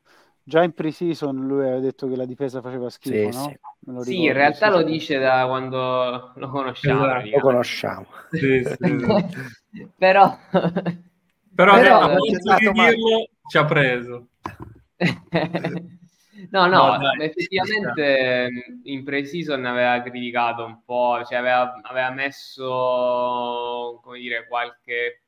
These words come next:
Speaker 3: campanello d'allarme. Poi ha preso Nana in porta,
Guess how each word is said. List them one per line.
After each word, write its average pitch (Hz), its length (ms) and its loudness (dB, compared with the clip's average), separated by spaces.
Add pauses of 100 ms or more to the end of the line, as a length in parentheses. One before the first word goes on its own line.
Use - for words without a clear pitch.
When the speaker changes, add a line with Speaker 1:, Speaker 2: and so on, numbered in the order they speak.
Speaker 3:
campanello 123 800 -10
d'allarme. 110 960 -6 (180)
Poi 190 480 -4 (140)
ha - 200 -14
preso 135 400 -10
Nana 131 420 -6
in 131 200 -10
porta, 117 960 -6